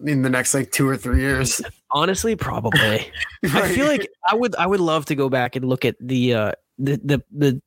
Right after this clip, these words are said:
Speaker 2: players that teams didn't protect in some of those expansion drafts, 'cause, like, some of these guys just, like, totally pop out of nowhere. Like, I wouldn't be surprised if, like, just some random, like, if Buffalo didn't protect,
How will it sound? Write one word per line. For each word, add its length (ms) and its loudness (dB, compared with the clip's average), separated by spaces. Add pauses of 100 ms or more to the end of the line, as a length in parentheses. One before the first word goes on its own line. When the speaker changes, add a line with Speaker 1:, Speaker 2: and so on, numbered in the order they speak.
(100)
Speaker 2:
players 440 0
that 140 -4
teams 360 -2
didn't 400 0
protect 420 0
in 100 -4
some 160 -2
of 60 2
those 120 2
expansion 460 -2
drafts, 360 0
'cause, 160 -2
like, 140 2
some 180 0
of 100 2
these 160 0
guys 320 -2
just, 200 -2 (500)
like, 220 -2
totally 400 -2
pop 340 0
out 80 2
of 80 -2
nowhere. 320 -2
Like, 140 -4
I 40 0
wouldn't 200 2
be 60 0
surprised 540 0
if, 160 -6
like, 160 0 (120)
just 220 0
some 220 0
random, 520 0 (500)
like, 160 0
if 140 -8
Buffalo 440 0
didn't 200 -2
protect, 400 0